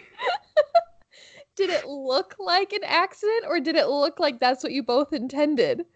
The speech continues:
Speaker 1: I mean, it looked like an accident, but you could,
Speaker 2: Okay.
Speaker 1: it was, like, that split moment of, like, you both turn at the same time, and then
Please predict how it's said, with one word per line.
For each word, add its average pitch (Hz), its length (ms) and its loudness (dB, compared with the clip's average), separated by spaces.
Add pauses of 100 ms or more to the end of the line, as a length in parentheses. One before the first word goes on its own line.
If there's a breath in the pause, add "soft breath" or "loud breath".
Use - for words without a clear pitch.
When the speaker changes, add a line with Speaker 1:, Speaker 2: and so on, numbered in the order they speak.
Speaker 1:
I 294 80 6
mean, 330 160 6
it 311 100 0
looked 440 240 4
like 269 220 4
an 208 100 2
accident, 208 640 -2
but 277 140 0
you 285 140 2
could, 294 100 2
Speaker 2:
Okay. 202 160 4
Speaker 1:
it 277 60 -6
was, 285 180 -12
like, 254 260 -2
that 240 160 0
split 302 380 -2
moment 240 320 0
of, 208 120 0
like, 202 200 -2
you 226 100 0
both 226 340 4
turn 240 360 2
at 196 100 -2
the 208 60 0
same 208 340 2
time, 208 460 0
and 208 180 0
then 214 240 2